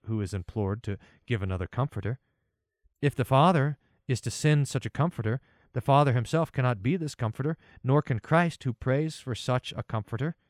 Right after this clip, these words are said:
himself be the Comforter, for he says, "He, the Father, shall give you another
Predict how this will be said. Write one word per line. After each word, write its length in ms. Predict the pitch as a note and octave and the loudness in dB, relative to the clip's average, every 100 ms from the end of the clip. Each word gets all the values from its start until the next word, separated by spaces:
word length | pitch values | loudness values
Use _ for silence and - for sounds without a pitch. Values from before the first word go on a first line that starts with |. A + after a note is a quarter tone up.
| _ _ _ - | _ _ _ -8
himself 460 | A#2 - C#3+ F3+ | -6 2 2 2
be 100 | C3+ | 0
the 100 | A2 | -2
Comforter, 420 | - G2+ - A2 | -2 -6 -4 -6
for 160 | C#3+ A#2 | -2 -2
he 80 | G#2 | -2
says, 280 | - A2+ - - _ | 0 -2 -2 -20 _
"He, 260 | - C3 C#3+ | -2 0 0
the 160 | C#3 | -2
Father, 380 | B2 G2+ F#2+ B2+ | 0 0 0 -4
shall 160 | - B2 | -2 -4
give 180 | A2 G#2 | -2 -2
you 160 | G#2+ - A#2 | -2 -4 -4
another 500 | A2 A2 C#3+ F#3+ | -2 -2 0 -2